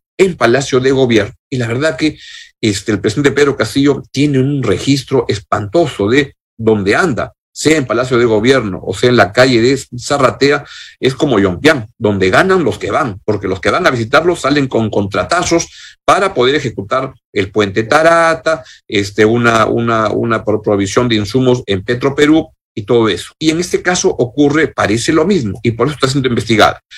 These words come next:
Bueno, se dio a conocer un, unas fotografías de una, de una persona con un audio de un contenido apestosamente racista,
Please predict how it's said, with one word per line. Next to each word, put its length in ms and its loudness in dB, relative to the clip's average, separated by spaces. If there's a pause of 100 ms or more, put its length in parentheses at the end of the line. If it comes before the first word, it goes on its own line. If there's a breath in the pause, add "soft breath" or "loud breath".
(240 loud breath)
Bueno, 300 0
se 160 2
dio 140 0
a 60 -4
conocer 440 0 (220)
un, 520 0
unas 280 0
fotografías 840 0
de 80 2
una, 480 2
de 120 0
una 220 0
persona 480 0 (320 loud breath)
con 160 4
un 160 4
audio 440 2
de 100 -4
un 160 -14
contenido 560 -2
apestosamente 1400 -4
racista, 680 -2